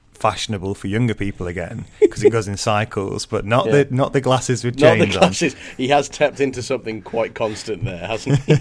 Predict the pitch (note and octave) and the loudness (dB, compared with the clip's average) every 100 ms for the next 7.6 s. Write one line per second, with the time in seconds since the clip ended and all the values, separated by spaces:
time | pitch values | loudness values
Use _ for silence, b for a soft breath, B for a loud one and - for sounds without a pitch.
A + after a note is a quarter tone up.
0 | - C#3 - A#2+ - A#2 - - B B | 4 0 0 -6 -4 -6 -10 -20 B B
1 | B G#2+ A#2+ B2+ B2 B2 A2+ A2+ G#2+ G2 | B -2 2 4 6 4 4 2 2 0
2 | G2+ G#2 - B B B - D3+ - - | -4 -8 -12 B B B -4 -2 -4 -2
3 | C#3 C3+ C3 C3 - - _ _ - - | 2 4 4 2 -4 -20 _ _ -10 2
4 | C#3+ D3 - C#3+ C3+ - - - A#2+ D3 | 2 2 0 0 0 -2 -10 -4 2 4
5 | C#3+ B2+ B2+ - G#2 A2 C#3+ A2+ A#2+ A2+ | 4 4 4 2 -4 -4 -2 0 2 0
6 | - G2+ A#2+ A#2+ G2 F#2 F2+ - - F#2+ | -6 -6 -2 0 -2 -6 -8 -8 -6 -8
7 | A#2+ F2+ G2+ A2 G2+ F#2+ | -8 -8 -6 -2 -2 -2